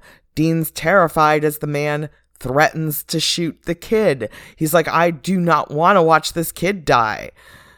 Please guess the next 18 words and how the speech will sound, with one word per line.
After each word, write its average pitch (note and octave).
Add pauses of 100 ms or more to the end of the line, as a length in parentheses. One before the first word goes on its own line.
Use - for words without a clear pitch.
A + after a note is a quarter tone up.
(240)
The D3+
robber D#3
tells D#3
the D#3+
guy D#3
not D3+
to E3+
forget D#3+
the D#3
drawer D#3
under E3
the D#3
register D#3
where D#3+
the D3+
extra D#3
cash D3
is. E3